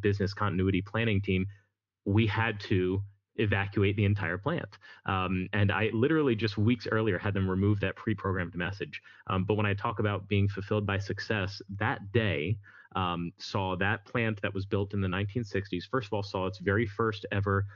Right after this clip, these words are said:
plant-wide evacuation all at once. Um, and the things that we achieved, and I'm not gonna go into it because as health and safety professionals, many of us know what, what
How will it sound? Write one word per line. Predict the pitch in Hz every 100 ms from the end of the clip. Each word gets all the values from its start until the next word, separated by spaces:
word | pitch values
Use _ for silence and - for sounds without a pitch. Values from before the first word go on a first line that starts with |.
| _ -
plant-wide | 120 123 - 113 104
evacuation | 98 98 95 104 87 - 87
all | 98
at | -
once. | 87 135 - _ - - _ -
Um, | 101 95 90 90 - -
and | 104 98 95 95 92 - _ _ _ _ _ _ _ 113
the | 101 101
things | - 135 160 131
that | 135
we | 117 107
achieved, | 101 120 95 85
and | 95
I'm | 113
not | 117
gonna | 107 101
go | 98
into | 98 -
it | 101
because | 95 92 95
as | 90
health | - 107
and | 104
safety | 98 98 101
professionals, | 92 95 92 101 85 92
many | 92 95
of | 90
us | 95 101
know | 92 92
what, | 82 95 - _ _ _ -
what | 123 110 113